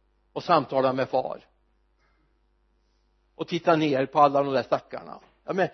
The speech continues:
Gud har berett någonting mer än det för oss. Och jag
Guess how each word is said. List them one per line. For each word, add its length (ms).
Gud 280
har 140
berett 360
någonting 460
mer 560
än 220
det 240
för 140
oss. 440
Och 120
jag 380